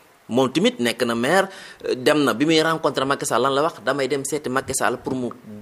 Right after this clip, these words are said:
génnee Khalifa. Xam bu ko neexoon du ko wax, damay dem rencontrer Macky Sall pour mu génnee Khalifa. Ku nekk ak sa stratégie. Mais au finish,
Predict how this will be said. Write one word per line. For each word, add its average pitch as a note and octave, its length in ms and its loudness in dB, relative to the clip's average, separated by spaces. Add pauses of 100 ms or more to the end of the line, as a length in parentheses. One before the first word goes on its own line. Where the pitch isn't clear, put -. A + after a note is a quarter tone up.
génnee D#3+ 280 8
Khalifa. - 300 -6 (1000)
Xam F#2 140 -6
bu G#2+ 40 -6
ko C#3 80 4
neexoon D#3+ 220 4
du A#2+ 60 0
ko D#3+ 80 4
wax, - 180 0 (100)
damay A#2+ 200 -4
dem A#2 120 -2
rencontrer B2 440 -2
Macky G#2+ 180 -8
Sall F#2+ 200 -8
pour C3 140 -10
mu A#2+ 160 -6
génnee C3+ 220 0
Khalifa. E2 320 -10 (440)
Ku A#3+ 60 2
nekk C4+ 200 4
ak - 60 -4
sa C#3 120 0
stratégie. G#2+ 440 -2 (220)
Mais E3+ 80 4
au G#3 140 4
finish, E4+ 340 6